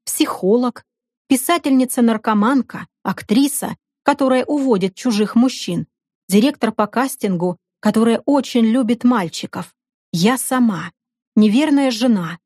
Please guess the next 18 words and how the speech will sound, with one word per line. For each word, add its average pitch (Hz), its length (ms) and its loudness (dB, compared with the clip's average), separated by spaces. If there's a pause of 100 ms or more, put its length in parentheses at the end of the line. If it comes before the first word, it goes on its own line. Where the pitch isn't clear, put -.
(120)
злая 247 340 0
начальница. 233 840 -2 (300)
Я 226 220 4
сама, 233 640 0 (300)
я 214 260 2
сама, 202 680 -2 (380)
я 214 300 2
сама, 220 600 0 (400)
я 233 280 2
сама 262 560 0
и 254 100 2
парочка 247 600 -2
монахинь. 233 680 0 (600)
Он 240 160 4
взял 262 320 0
меня 254 260 2
за 233 160 0
локоть 277 460 -2